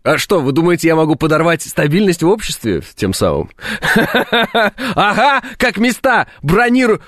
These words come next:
бронируют другой машиной», пишет Светлана. «Другой машиной бронируют», в кавычках.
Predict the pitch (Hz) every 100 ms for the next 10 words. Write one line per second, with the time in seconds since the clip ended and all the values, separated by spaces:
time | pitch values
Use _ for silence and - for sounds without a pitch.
0 | - 185 254 277 302 294 240 202 233 247
1 | 269 226 240 233 330 302 226 202 202 185
2 | 165 208 233 208 135 90 - _ _ _
3 | 143 226 254 262 208 226 - 277 175 110
4 | - _ 139 160 262 262 175 123 101 -
5 | 170 143 - - -